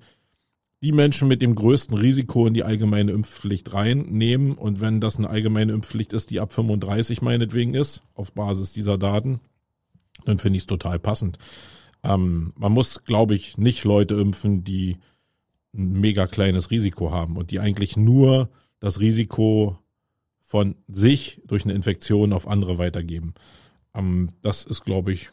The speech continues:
nicht sinnvoll. Ja, deswegen bin ich eigentlich ganz entspannt. Äh, es stehen auch keine <laughs> Events an jetzt für uns. Wir, ich bin sehr, sehr dankbar, dass wir, äh, ähm, die Entscheidung getroffen haben, in den Sommer zu gehen und da ein Außen-Indoor-Festival zu machen.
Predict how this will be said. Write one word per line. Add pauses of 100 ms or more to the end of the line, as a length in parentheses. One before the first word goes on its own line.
nicht
sinnvoll.
Ja,
deswegen
bin
ich (100)
eigentlich
ganz (180)
entspannt. (540)
Äh,
es
stehen
auch
keine
<laughs>
Events
an
jetzt
für
uns.
Wir,
ich
bin
sehr,
sehr
dankbar,
dass
wir, (760)
äh, (260)
ähm,
die
Entscheidung
getroffen
haben,
in
den
Sommer
zu
gehen
und
da
ein
Außen-Indoor-Festival
zu
machen.